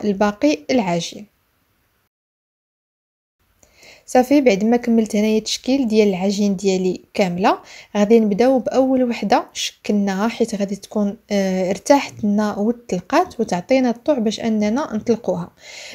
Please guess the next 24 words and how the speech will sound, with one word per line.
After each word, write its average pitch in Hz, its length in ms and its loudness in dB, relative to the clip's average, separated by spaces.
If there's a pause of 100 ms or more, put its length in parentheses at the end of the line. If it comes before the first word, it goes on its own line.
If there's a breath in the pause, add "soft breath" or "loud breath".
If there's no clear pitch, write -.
بالنسبه 240 420 2
هنايا 226 240 2
مخمرات 226 580 -2
غادي 208 240 -2
ن-، 196 600 -4
نكرسهم 247 560 0
هكايا 190 560 -2
بال-، 185 540 0 (420)
بشويه 294 420 2
ديال 202 240 2
الفينو، 190 520 -2 (640 soft breath)
يعني 247 180 0
ما 349 100 0
تكتروش 359 560 0
بزاف، 196 460 -2
غير 302 160 2
شويه 240 400 -2
وصافي. 214 640 -4 (380 loud breath)
كنبدا 233 300 6
هكا 233 120 0
كنرشو 214 520 -2
الى 202 280 -2
الجهتين 180 640 -4
وكنكرسو 214 760 -2